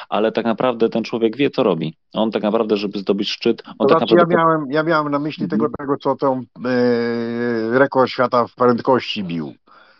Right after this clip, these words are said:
Speaker 2: E,
Speaker 1: A, a, to
Speaker 2: pomyliłem,
Speaker 1: przepraszam,
Speaker 2: pomyliłem,
Speaker 1: to
Speaker 2: pomyliłem,
Speaker 1: mhm,
Speaker 2: pomyliłem,
Speaker 1: tak,
Speaker 2: pomyliłem
Speaker 1: tak.
Speaker 2: tego Bargiela,
Speaker 1: Mhm,
Speaker 2: o, jakoś
Speaker 1: tak.
Speaker 2: tak, czy coś się,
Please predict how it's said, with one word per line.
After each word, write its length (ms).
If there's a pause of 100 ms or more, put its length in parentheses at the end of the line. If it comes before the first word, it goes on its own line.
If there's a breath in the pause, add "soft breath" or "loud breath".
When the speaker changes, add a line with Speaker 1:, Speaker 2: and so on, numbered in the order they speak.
(180)
Speaker 2:
E, 240
Speaker 1:
A, 100
a, 40
to 60 (140)
Speaker 2:
pomyliłem, 320
Speaker 1:
przepraszam, 280
Speaker 2:
pomyliłem, 220
Speaker 1:
to 100
Speaker 2:
pomyliłem, 320
Speaker 1:
mhm, 120
Speaker 2:
pomyliłem, 400
Speaker 1:
tak, 80
Speaker 2:
pomyliłem 360
Speaker 1:
tak. 60
Speaker 2:
tego 160
Bargiela, 520
Speaker 1:
Mhm, 180
Speaker 2:
o, 200
jakoś 260
Speaker 1:
tak. 240
Speaker 2:
tak, 180
czy 120
coś 220
się, 160